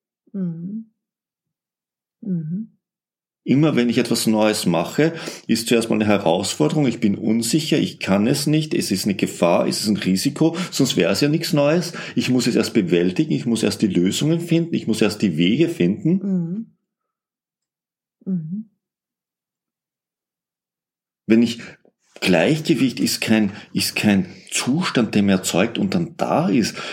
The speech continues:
Speaker 2: Gleichgewicht ist wie Balance, es ist ein fortlaufender Prozess, der man unter allen möglichen Bedingungen, die man noch nicht kennen, immer wieder erzeugen.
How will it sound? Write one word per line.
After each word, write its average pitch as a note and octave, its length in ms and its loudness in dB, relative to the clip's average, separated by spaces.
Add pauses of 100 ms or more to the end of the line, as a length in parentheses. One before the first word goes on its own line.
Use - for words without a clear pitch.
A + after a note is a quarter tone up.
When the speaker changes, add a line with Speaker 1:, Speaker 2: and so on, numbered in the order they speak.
(120)
Speaker 2:
Gleichgewicht G#2+ 720 0
ist - 160 -2
wie A2 100 -4
Balance, B2 600 2
es - 140 -4
ist C3 40 -6
ein A2+ 80 -2
fortlaufender A#2 640 0
Prozess, G#2 840 -2
der A2+ 180 2
man A2+ 140 0
unter A2+ 360 -2
allen F3+ 380 2
möglichen D#3 480 0
Bedingungen, E3+ 500 0
die D3 80 -2
man C3 140 0
noch B2 160 -6
nicht A#2+ 160 -4
kennen, D#3+ 340 0
immer F3 300 0
wieder D3+ 160 2
erzeugen. C3+ 680 0